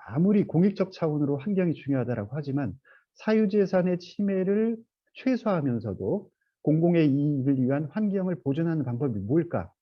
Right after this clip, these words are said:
고민을 하다가 영국에 있는 내셔널 트러스트 운동을 도입하게 된 것입니다. 아, 한국 내셔널 트러스트는 이천 년 일월 이십오 일에 창립됐고요.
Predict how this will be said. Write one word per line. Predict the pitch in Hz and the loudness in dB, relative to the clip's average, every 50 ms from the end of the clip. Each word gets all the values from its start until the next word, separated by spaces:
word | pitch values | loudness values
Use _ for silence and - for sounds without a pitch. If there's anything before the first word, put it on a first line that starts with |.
| _ _ _ _ _ _ _ _ _ _ _ _ _ _ | _ _ _ _ _ _ _ _ _ _ _ _ _ _
고민을 | - 151 156 170 180 175 170 170 160 139 | 0 2 2 4 4 2 2 2 2 0
하다가 | 139 120 127 127 123 117 139 156 180 190 185 180 - _ | 0 0 0 0 0 0 0 0 0 -2 -2 -8 -10 _
영국에 | 123 135 143 160 160 151 160 | 0 0 2 2 0 0 0
있는 | 156 165 165 127 | -2 0 -2 0
내셔널 | 101 120 117 - - 185 180 185 | -2 -2 -2 -2 -6 -6 -6 -6
트러스트 | - 165 147 - _ | -8 -10 -10 -8 _
운동을 | - 127 117 113 113 120 139 175 214 214 208 _ _ _ _ _ _ | -2 0 0 0 0 2 2 0 0 -2 -4 _ _ _ _ _ _
도입하게 | _ 143 147 147 147 - 113 107 107 | _ 2 2 2 0 -6 -6 -4 -4
된 | - 98 92 | -4 -4 -6
것입니다. | 85 87 85 - - 87 - - - 90 - _ _ _ _ _ _ _ _ - - _ _ _ _ _ _ _ _ _ _ _ _ _ _ | -6 -8 -12 -12 -14 -14 -14 -14 -16 -18 -20 _ _ _ _ _ _ _ _ -20 -20 _ _ _ _ _ _ _ _ _ _ _ _ _ _
아, | 147 143 139 135 135 135 135 131 131 131 - - 143 147 160 175 175 - _ _ _ _ _ _ _ | -4 0 0 2 2 2 2 2 0 -2 -4 -8 -10 -6 -6 -6 -8 -8 _ _ _ _ _ _ _
한국 | - - 214 208 220 214 | -2 0 0 2 4 4
내셔널 | 175 156 131 - 175 170 165 165 | 2 2 0 0 0 -2 -2 -2
트러스트는 | - - 170 156 151 - - _ 156 151 151 160 170 175 160 147 | -2 -2 -2 -2 -2 -6 -6 _ -2 0 0 2 0 0 2 0
이천 | 165 160 - 175 160 | -2 -2 -2 -2 0
년 | 147 117 107 110 | 0 2 2 2
일월 | 123 139 139 127 113 127 | 2 2 2 2 0 0
이십오 | 151 139 - 151 147 143 135 | -2 -4 -4 -4 -2 0 0
일에 | 127 127 123 | 0 0 -2
창립됐고요. | - - - 180 165 135 - 123 110 - 147 175 175 113 87 | -6 -8 -10 -10 -10 -8 -8 -10 -10 -6 -4 -4 -4 -4 -6